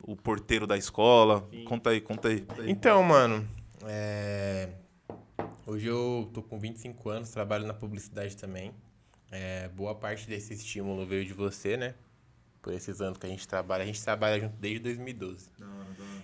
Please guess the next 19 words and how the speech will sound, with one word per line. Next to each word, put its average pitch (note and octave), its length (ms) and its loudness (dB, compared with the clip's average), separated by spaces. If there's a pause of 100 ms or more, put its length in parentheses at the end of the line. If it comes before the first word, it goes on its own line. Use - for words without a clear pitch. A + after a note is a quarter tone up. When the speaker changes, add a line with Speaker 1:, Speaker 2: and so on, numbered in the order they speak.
(100)
Speaker 2:
Então, G2 160 -6
tipo, F#2+ 840 0 (800)
nesse G#2 220 -4
meio A2+ 300 -2
tempo, A#2+ 840 2
eu A#2 80 -4
tava, C3+ 300 6
mano, C3 480 2 (840)
confesso E3 520 6
que E3 300 -4
como D3+ 200 -2
eu D3+ 60 -2
fui C#3 180 -8
pai, A#2+ 340 6
tipo, - 220 -12
com A#2 240 -8
dezoito, A2+ 480 -2
tá - 80 -6
ligado? G2+ 420 -2